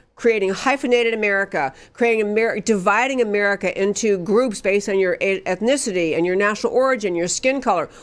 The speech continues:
all their efforts to divide America are coming home, coming back to roost, because there are many people on the left who say, "I'm not backing anybody, you know, who's a, a white guy." So he's gonna have that problem. But so Beto O'Rourke has the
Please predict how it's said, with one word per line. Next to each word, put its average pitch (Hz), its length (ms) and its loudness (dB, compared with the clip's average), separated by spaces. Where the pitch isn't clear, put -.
all 254 340 4
their 277 260 -2
efforts 233 460 -2
to 226 100 -2
divide 208 420 2
America 196 480 0
are 170 80 0
coming 233 360 0
home, 208 380 -2
coming 208 320 0
back 196 280 0
to 196 100 0
roost, 262 500 0
because 202 600 0
there 202 100 4
are 196 60 4
many 208 400 0
people 214 360 0
on 185 200 0
the 185 80 2
left 269 360 2
who 226 100 0
say, 196 200 2
"I'm 220 280 0
not 202 280 0
backing 208 380 0
anybody, 180 640 0
you 202 80 4
know, 180 240 0
who's 196 320 0
a, 185 120 0
a 180 160 0
white 185 300 0
guy." 131 340 -2
So 185 260 2
he's 277 160 0
gonna 277 160 0
have 202 320 0
that - 260 0
problem. 147 400 -2
But 202 240 2
so 202 160 2
Beto 262 300 2
O'Rourke 214 260 0
has 202 220 0
the 180 280 0